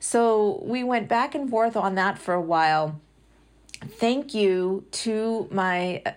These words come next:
marketing assistant, Dulcie, who is amazing.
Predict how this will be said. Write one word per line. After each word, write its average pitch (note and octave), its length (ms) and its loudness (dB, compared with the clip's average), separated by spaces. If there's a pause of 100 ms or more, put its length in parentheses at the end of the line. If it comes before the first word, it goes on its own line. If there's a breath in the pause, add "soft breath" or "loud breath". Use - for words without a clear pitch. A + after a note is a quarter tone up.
(100)
marketing G3+ 580 0
assistant, F3 680 -4
Dulcie, E3 520 0
who E3 280 -4
is E3 420 -2 (100)
amazing. A#3 1500 0